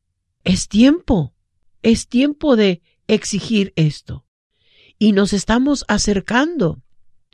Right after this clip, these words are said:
Las marchas en la capital a favor de la vida cada año crecen más y más y más y más. Los oradores que llegan allí a compartir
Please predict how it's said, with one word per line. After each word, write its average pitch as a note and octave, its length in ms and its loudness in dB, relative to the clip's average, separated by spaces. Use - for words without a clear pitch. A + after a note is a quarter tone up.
Las G#3 360 2
marchas A3 920 2
en G3+ 280 6
la F#3+ 120 2
capital G3+ 840 0
a A3 140 6
favor G3+ 380 2
de G3+ 120 2
la F3+ 160 2
vida A3+ 380 0
cada A#3+ 380 4
año A#3+ 260 0
crecen A3 440 0
más A#3+ 380 -4
y G#3 120 -2
más F#3+ 380 -2
y G3+ 100 -4
más E3+ 340 -2
y G3+ 80 -4
más. D3+ 420 -4
Los A3+ 280 4
oradores G#3+ 960 2
que G3 160 0
llegan A3+ 460 2
allí G3 520 -2
a F3+ 120 -4
compartir F#3+ 800 -4